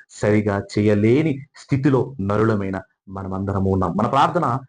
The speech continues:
దేవాది దేవుడైన యేసుక్రీస్తుకి దుఃఖాన్ని కలిగించి, విసుగును పుట్టించి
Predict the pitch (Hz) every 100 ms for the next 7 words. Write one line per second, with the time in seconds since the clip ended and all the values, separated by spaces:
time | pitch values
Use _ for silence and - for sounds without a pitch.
0 | _ 98 101 107 110 110 131 147 131 113
1 | 120 117 - 107 - - 104 101 - 107
2 | 147 151 175 180 196 151 123 117 117 110
3 | _ - 98 160 202 220 220 120 135 131
4 | 120